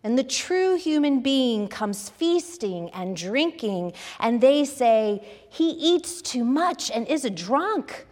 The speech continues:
a friend of tribal tax collectors and outcasts.' But wisdom, wisdom is like a mother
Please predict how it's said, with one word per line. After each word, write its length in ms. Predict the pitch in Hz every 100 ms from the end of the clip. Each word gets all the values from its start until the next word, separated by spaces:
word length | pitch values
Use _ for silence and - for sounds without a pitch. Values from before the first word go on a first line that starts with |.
| _ _ -
a 60 | 302
friend 400 | - 403 381 269
of 180 | -
tribal 540 | - - 359 370 285 240
tax 480 | - - 349 - -
collectors 720 | - 294 285 - 269 269 220
and 180 | 220 214 -
outcasts.' 1080 | 151 147 - 156 143 147 - - - - - _ _ _ _ _ _ _ _ _ _ _ _ _ _ _ _ _
But 160 | 269 233
wisdom, 680 | 294 311 196 160 143 147 - _ _ _ -
wisdom 760 | 190 294 320 311 330 320 311
is 280 | - 226 233
like 360 | 240 247 247 -
a 100 | 208
mother 640 | 220 269 262 196 165